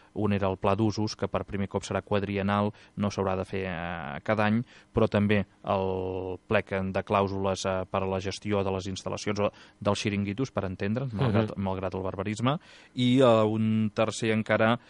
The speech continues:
Speaker 1: era, eh, el tema
Speaker 2: Neteja.
Speaker 1: de la, la neteja, de la
Speaker 2: Neteja
Speaker 1: neteja
Speaker 2: de les
Speaker 1: de platges.
Speaker 2: platges, sí, sí.
Speaker 1: Què canvia o què evoluciona en la gestió de platges amb aquests, eh,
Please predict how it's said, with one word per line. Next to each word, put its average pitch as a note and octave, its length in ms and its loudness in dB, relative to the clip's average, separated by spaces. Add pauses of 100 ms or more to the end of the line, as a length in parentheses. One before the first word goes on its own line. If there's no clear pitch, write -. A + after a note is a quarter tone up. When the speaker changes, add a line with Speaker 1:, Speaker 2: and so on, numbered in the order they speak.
(200)
Speaker 1:
era, A2 420 0
eh, G2+ 500 0
el G2 60 -8
tema A2+ 200 0
Speaker 2:
Neteja. A2 420 2
Speaker 1:
de A2 80 -4
la, - 20 2
la A2 80 2
neteja, F#2 420 -4
de G#2 100 -8
la - 20 -2
Speaker 2:
Neteja G#2 180 4
Speaker 1:
neteja G#2 180 6
Speaker 2:
de G2 60 2
les G2+ 80 2
Speaker 1:
de G2 60 -2
platges. F#2 520 -2
Speaker 2:
platges, G2 140 -8
sí, G2 60 -8
sí. F2+ 400 -6
Speaker 1:
Què C#3+ 140 4
canvia C3 340 4
o B2 40 4
què B2+ 100 2
evoluciona A#2+ 880 4
en A2+ 120 4
la A2 100 4
gestió G#2+ 280 0
de G#2 120 2
platges G#2+ 380 2
amb G#2 120 2
aquests, - 320 -2
eh, F#2 1040 -4